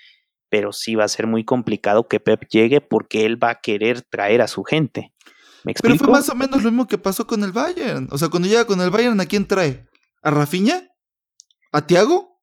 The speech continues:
Speaker 2: Dos jugadores.
Speaker 1: Exactamente.
Speaker 2: Más.
Speaker 1: Entonces, pero en el Paris Saint-Germain, yo creo que ya no va a tener ese poder o ese dominio de poder traer a más. O sea,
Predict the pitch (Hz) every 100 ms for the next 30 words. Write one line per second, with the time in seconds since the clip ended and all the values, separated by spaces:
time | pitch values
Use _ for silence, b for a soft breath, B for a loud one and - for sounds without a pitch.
0 | _ 185 214 - 202 196 330 349 294 -
1 | _ _ - - - 185 247 269 139 110
2 | - _ _ _ 139 123 147 151 175 -
3 | 131 123 123 123 - 123 127 165 131 113
4 | 120 147 160 _ _ _ - 131 127 -
5 | 147 - 123 127 131 135 135 - 120 127
6 | 131 - 135 _ _ - 113 110 123 139
7 | 131 127 143 131 107 117 135 120 110 110
8 | 117 120 _ 107 104 117 104 117 165 330
9 | - 113 113